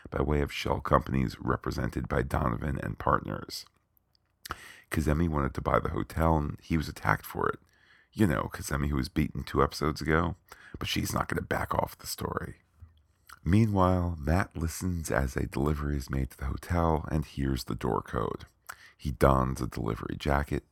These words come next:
ditches the shades, and sneaks in. A hop, skip, and a jump later, he's in the hotel lobby, overhearing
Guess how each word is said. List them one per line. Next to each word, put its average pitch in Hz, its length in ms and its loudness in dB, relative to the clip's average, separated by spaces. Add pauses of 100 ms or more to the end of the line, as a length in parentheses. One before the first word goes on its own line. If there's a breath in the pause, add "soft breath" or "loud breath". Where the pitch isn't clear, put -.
(140)
ditches 73 400 -4
the - 100 -14
shades, 67 540 -2
and 60 120 -8
sneaks - 440 -6
in. 50 260 -6 (760 loud breath)
A - 60 -4
hop, 78 280 0
skip, - 320 -6
and 71 80 -2
a 67 40 -2
jump 62 300 -4
later, 71 460 -2
he's 69 200 -6
in 65 80 -2
the 60 80 -2
hotel 69 400 0
lobby, - 500 -6 (200)
overhearing 73 640 0